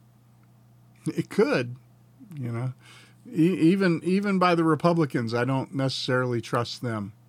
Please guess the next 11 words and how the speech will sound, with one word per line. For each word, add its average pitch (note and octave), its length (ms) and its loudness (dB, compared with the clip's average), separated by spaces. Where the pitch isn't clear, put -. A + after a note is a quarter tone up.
But D3+ 240 2
we've D#3 160 4
had A3 180 4
a G#3+ 60 4
couple G#3 340 2
of C3+ 100 2
instances C3+ 680 0
in B2 160 -2
the A2+ 100 -2
sports - 800 0
world A2+ 520 -4